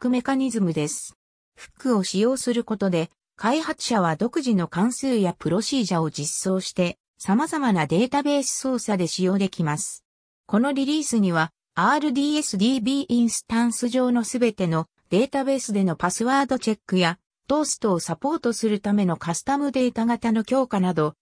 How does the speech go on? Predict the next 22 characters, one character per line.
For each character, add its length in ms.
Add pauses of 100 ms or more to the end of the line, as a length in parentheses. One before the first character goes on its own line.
(140)
ピ 140
コ 140
グ 100
ラ 160
ム 80
タ 140
ル 120
の 140
そ 160
の 120
他 120
の 100
更 260
新 280
も 80
含 260
ま 100
れ 120
て 100
い 140
ま 160
す。 260